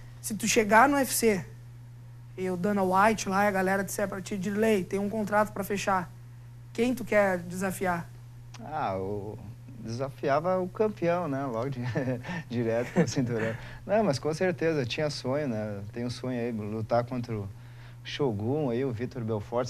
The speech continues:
Speaker 2: que são minhas categorias, né? Conheci eles pessoalmente, o Rampage, o Jackson ali.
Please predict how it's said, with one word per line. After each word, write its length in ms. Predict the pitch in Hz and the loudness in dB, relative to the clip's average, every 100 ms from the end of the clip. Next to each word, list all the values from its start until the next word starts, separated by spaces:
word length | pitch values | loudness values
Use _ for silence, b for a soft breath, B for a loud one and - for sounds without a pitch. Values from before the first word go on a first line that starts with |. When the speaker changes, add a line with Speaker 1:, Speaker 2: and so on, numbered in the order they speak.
| - - | -4 -8
Speaker 2:
que 80 | |
são 160 | - 139 | -4 -2
minhas 200 | 156 139 | 0 -2
categorias, 680 | 127 120 123 107 107 135 110 | -2 -4 -2 -2 0 0 -2
né? 180 | 95 101 - - B B | -6 -8 -12 -16 B B
Conheci 340 | - 127 113 131 | -2 0 0 -2
eles 140 | 127 | -4
pessoalmente, 920 | - 120 120 101 98 120 135 117 104 - B B B B | -4 -4 -2 -2 -2 -4 -4 -8 -10 -12 B B B B
o 120 | - 117 | -4 0
Rampage, 640 | 120 104 107 110 131 107 | 0 0 0 0 0 -2
o 20 | |
Jackson 440 | 92 104 107 127 98 | -4 -2 -2 -4 -10
ali. 340 | 95 107 98 | -10 -10 -10